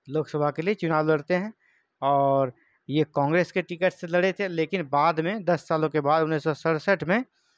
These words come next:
यह जनसंघ में शामिल हो गई और वही जनसंघ जब बीजेपी में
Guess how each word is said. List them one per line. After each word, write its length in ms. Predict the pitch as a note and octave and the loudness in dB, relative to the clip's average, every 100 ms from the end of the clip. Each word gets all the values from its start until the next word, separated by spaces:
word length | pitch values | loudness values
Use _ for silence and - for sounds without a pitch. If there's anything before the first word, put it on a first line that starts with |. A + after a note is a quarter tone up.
| - - | -18 -4
यह 160 | C#3+ | -2
जनसंघ 540 | C3+ D3 D#3 D3+ G3+ G3 | 0 0 0 -2 -2 0
में 80 | F3+ | 0
शामिल 360 | F3 F3+ F#3 | 0 0 2
हो 100 | F#3 | 2
गई 160 | F#3 A#3 - _ _ - | 2 -2 -4 _ _ -4
और 60 | |
वही 260 | C#3 D#3+ A#3 | 0 2 2
जनसंघ 420 | G3 F#3+ E3 F#3 | 2 0 0 0
जब 180 | F3 E3 | 0 -2
बीजेपी 460 | D3+ D#3 D#3+ F3+ F#3+ | -2 -2 -2 0 -4
में 320 | F3+ E3+ | 0 0